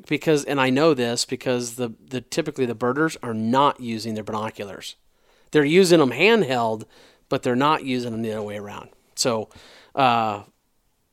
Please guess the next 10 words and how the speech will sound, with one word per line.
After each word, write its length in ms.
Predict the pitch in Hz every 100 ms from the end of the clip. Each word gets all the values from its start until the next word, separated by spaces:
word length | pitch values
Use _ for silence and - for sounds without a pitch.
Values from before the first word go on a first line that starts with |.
| _ -
I 120 | 143
would 140 | 139
just 220 | 127 123
sum 220 | - 131 123
this 200 | 117 135
up 140 | 120
by 160 | 107 110
saying, 480 | - 117 110 107 - _
you 100 | -
know, 180 | 117 113